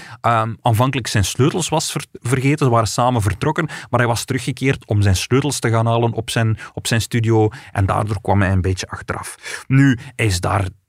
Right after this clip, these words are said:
de eerste keer binnen geweest in het studentenkot. Hij heeft daar met hen twee op het kot van Nessar gesproken, maar de twee hadden ruzie, er is een discussie gestaan en hij is, zo zegt hij toch, vertrokken. En om drie uur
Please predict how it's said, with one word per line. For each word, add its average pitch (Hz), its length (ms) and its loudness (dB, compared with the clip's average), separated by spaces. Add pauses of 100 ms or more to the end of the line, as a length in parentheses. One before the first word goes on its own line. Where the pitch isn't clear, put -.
(140)
de 117 180 -4
eerste 120 360 -2
keer 90 240 0
binnen 90 200 2
geweest 113 280 2
in 123 80 -2
het 120 120 -6
studentenkot. 117 600 -4
Hij 107 100 0
heeft 95 120 0
daar 87 180 0
met 92 140 2
hen 90 140 2
twee 95 320 -2
op 117 160 0
het - 180 -8
kot 120 220 -2
van 95 240 0
Nessar 92 400 -2 (240)
gesproken, - 680 0 (300)
maar 107 120 0
de 107 100 2
twee 120 280 2
hadden 95 200 2
ruzie, 147 420 2
er 120 60 2
is 101 100 4
een 101 100 4
discussie 113 440 -2
gestaan 113 320 -2 (200)
en 98 140 0
hij 120 300 4
is, 127 220 -2 (140)
zo - 140 -2
zegt 98 260 0
hij 98 100 0
toch, 101 260 -4 (240)
vertrokken. 90 640 -4 (720)
En 131 120 2
om 113 160 4
drie 120 220 0
uur 110 260 0